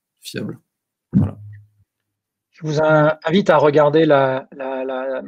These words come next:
Speaker 2: présentation de, d'Antoine en anglais ce matin et celle qui sera reprise en français, euh, jeudi par Étienne, euh, justement qui montrait le, la différence d'activité qu'ils ont pu avoir pendant le covid, euh, cette année, euh, sur Europe Car Atlantique, où il y a un vrai,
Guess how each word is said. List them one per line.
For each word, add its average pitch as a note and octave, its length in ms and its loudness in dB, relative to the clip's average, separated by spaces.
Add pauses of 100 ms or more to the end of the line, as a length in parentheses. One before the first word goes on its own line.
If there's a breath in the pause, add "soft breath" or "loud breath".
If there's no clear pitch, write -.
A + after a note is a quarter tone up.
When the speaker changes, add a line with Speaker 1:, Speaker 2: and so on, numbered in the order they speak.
(200)
Speaker 2:
présentation C#3+ 640 -6
de, C3+ 420 -4
d'Antoine C#3 580 0 (380)
en D3 160 -2
anglais D3 340 4
ce C#3+ 140 -2
matin D#3+ 540 0
et B2+ 280 -2
celle C3+ 220 -6
qui - 100 -16
sera - 140 -4
reprise C#3 280 -2
en C#3+ 60 0
français, C3+ 480 -2
euh, B2+ 160 0
jeudi C3 300 -6
par C3+ 180 -4
Étienne, D#3 460 2 (400 loud breath)
euh, C3 80 -8
justement D3 400 0
qui D#3+ 120 -4
montrait C#3+ 340 2
le, B2+ 180 2
la B2+ 100 2
différence C#3 380 2
d'activité C#3 580 -2
qu'ils C#3+ 220 -10
ont - 60 -6
pu D#3+ 180 0
avoir C#3 340 2
pendant C3 180 0
le C3+ 60 -6
covid, C3+ 460 -6 (420 soft breath)
euh, A#2+ 760 -6
cette C3 280 -4
année, C3+ 360 2
euh, A#2+ 220 0
sur A#2+ 300 -2
Europe A#2+ 260 0
Car B2+ 160 0
Atlantique, C3+ 560 -2 (300 loud breath)
où D3 60 -6
il C3+ 40 -4
y - 20 0
a B2+ 60 0
un B2+ 60 -2
vrai, D3+ 640 4